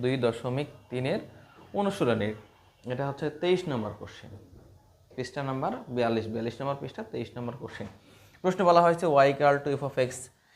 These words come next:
equal four x minus seven by, আহ, টু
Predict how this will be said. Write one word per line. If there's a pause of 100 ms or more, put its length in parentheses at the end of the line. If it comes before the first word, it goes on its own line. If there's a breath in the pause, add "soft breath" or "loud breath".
(200 soft breath)
equal
four
x (140)
minus (120)
seven (160)
by, (760)
আহ, (120)
টু